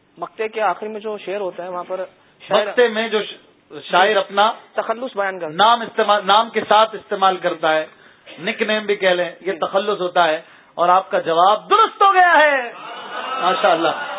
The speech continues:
Speaker 2: اپنی ٹیم کو پہلا پوائنٹ دلوایا ہے انہوں نے، آ-، آزاد بھائی نے قید سے نکالا ہے، آزاد کیا ہے۔ نام کی جگہ پر شاعر جس نام کو استعمال کرتا ہے تخلص اسے کہتے ہیں۔ اور مولانا مصطفیٰ رضا خان نوری علیہ رحمہ کا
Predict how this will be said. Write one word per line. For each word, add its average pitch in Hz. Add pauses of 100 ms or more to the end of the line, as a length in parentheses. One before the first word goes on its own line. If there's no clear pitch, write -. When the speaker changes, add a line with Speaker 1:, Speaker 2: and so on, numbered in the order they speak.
(120)
Speaker 2:
اپنی 262
ٹیم 285
کو 277
پہلا 277
پوائنٹ 285
دلوایا 247
ہے 214 (400)
انہوں 233
نے، 233
آ-، 202
آزاد 226
بھائی 214
نے 214 (1400)
قید 214 (100)
سے 208 (260)
نکالا 196
ہے، 170 (160)
آزاد 170 (100)
کیا 180
ہے۔ 160 (320)
نام 254
کی 254
جگہ 254
پر 269
شاعر 254
جس 262 (500)
نام 233
کو 240
استعمال 240
کرتا 220
ہے 208
تخلص 220
اسے 202
کہتے 190
ہیں۔ 175 (320)
اور 175
مولانا 208
مصطفیٰ 214
رضا 208
خان 214
نوری 208
علیہ 208
رحمہ 190
کا 196